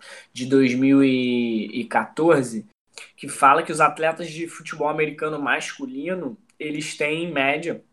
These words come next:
dois vírgula quarenta e dois de lesão, é, duas a, a, duas e meia lesão a cada dez mil horas de prática,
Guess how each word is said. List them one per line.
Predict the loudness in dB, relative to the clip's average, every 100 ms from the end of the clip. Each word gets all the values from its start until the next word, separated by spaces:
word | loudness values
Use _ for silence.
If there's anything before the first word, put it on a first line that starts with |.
| _ -18
dois | -4 2 4 4 2
vírgula | -4 0 0 4 4
quarenta | 6 4 4 -8 -10
e | -10
dois | -8 -6 -6 -6
de | -12 -8
lesão, | -2 -2 -2 -6 -6 -6 -10 -16 _ _
é, | -6 -4
duas | -2 -2 2 2 2
a, | 0 0 0 -4 -8 -10
a, | -8 -8 -10 -12
duas | -4 2 2 0
e |
meia | 0 0 2
lesão | 2 2 0 0
a | 0
cada | 2 2
dez | 2 2 2 2 -2
mil | -4 -4 0
horas | 2 2 2 -2
de | -6
prática, | -2 0 0 -2 -12 -20